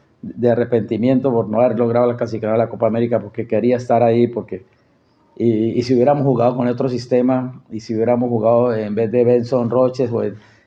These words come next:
entonces es, es, hoy podemos decir eso, pero es, es, es, los partidos son todos diferentes, ¿no? Eh, yo creo que cuando uno gana, uno, uno se,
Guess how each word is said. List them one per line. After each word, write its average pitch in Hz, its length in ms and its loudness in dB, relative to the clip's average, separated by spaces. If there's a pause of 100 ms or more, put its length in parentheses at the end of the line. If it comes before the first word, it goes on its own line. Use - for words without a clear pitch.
(120)
entonces 131 500 0
es, 117 380 -12
es, - 360 -20
hoy 170 220 4
podemos 160 340 2
decir 147 320 2
eso, 160 260 2
pero 110 260 -2 (1120)
es, 120 280 -4
es, 110 480 -8
es, 123 300 -8
los 117 180 -4
partidos 131 360 -2
son 143 140 2
todos 151 200 2
diferentes, 127 600 0
¿no? 120 160 -10 (680)
Eh, 98 160 -8
yo 101 100 -6
creo 131 160 0
que 131 120 -8
cuando 117 260 0
uno 127 180 2
gana, 131 440 2
uno, 113 340 0
uno 117 300 -4
se, 98 600 -10